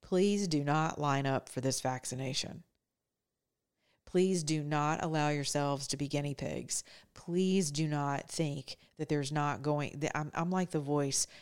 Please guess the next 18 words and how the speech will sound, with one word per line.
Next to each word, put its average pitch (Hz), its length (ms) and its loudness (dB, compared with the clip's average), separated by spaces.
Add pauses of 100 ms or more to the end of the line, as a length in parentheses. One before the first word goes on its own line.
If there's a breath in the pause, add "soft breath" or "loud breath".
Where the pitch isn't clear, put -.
screaming 170 1000 0 (360 loud breath)
in, 170 280 0
in 160 120 0
the 160 80 0
wind 165 360 2
to 143 40 -2
say, 143 460 0 (720 soft breath)
"Don't 175 420 2
sign 165 300 2
up 147 240 0
for - 120 -4
that 139 180 -2
abortion. 143 560 -2
You're 139 140 -4
going 151 560 -2
to 139 340 -2 (300 loud breath)
regret 143 420 -8
it." - 140 -12